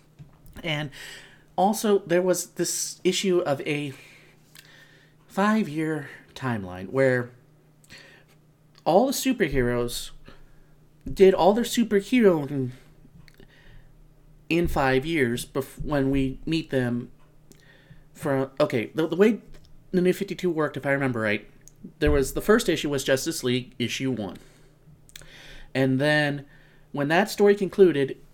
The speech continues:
we went into, we w-, skipped five, we pretty much skipped five years, and that's where all these little books are taking place. And there were fifty-two books,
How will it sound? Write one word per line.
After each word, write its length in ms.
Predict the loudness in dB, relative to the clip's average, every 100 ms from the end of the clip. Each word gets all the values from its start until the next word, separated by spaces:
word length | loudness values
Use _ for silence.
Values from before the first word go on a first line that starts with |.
| -20 -20 -20 -8
we 200 | 2 4
went 280 | 4 0 -2
into, 680 | -4 -4 -4 -4 -4 -6 -8
we 180 | -2 0
w-, 180 | 0 -2
skipped 320 | -2 -4 -2
five, 440 | -2 2 2 0 -4 -20 _ -20 -20 -20 _ _ _ _ _
we 140 | -8 -4
pretty 180 | -2
much 160 | -4 -6
skipped 300 | -4 -4 -4
five 380 | 0 2 4 2
years, 480 | 0 2 0 -2 -10 -20 -20 _ -4
and 520 | 0 0 0 -2 -2
that's 300 | 0 0 -2
where 220 | 2 2
all 240 | 4 4 4
these 320 | 2 -4 -4
little 160 | -4 -2
books 320 | -2 -4 -4
are 60 |
taking 360 | -2 -2 0 -4
place. 420 | -4 -8 -8 -16 -16 _ _ _ _ _ _ -2
And 160 | 0 8
there 120 | 8
were 140 | 8
fifty-two 520 | 6 4 4 -4 -4
books, 500 | 0 0 0 -4 -14